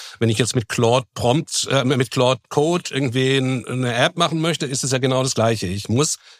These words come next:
wirklich eine gute Vorstellung davon haben, was braucht's eigentlich überhaupt? Und das sind Kontexte, die wir, die wir da haben. Je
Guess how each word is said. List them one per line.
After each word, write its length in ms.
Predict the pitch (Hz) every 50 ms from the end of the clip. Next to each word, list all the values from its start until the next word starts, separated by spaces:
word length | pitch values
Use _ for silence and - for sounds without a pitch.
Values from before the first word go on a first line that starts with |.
| _ _ _
wirklich 380 | 107 104 123 139 156 156 156
eine 120 | 143 147 135
gute 200 | 135 139 139 135
Vorstellung 400 | - 135 135 - - 139 131 127
davon 240 | 127 120 127 123 120
haben, 340 | 117 120 123 123 123 113
was 260 | 104 113 127 - - -
braucht's 360 | - 104 113 127 120 - 123
eigentlich 240 | 107 95 104 95 110
überhaupt? 380 | 95 98 95 104 101 92 -
Und 140 | 113 104 101
das 160 | 117 135 -
sind 260 | - 131 127 123 -
Kontexte, 720 | - - 120 113 123 127 - 107 87 87 - - - 98
die 160 | 90 98 95 90
wir, 240 | 95 92 90 92
die 220 | 92 - - 107 98
wir 100 | 98 92
da 200 | 90 90 87 85
haben. 340 | 85 85 85 80 82 85 95 - - - - - - - - - _
Je 440 | - 113 107 110 110 113 110 104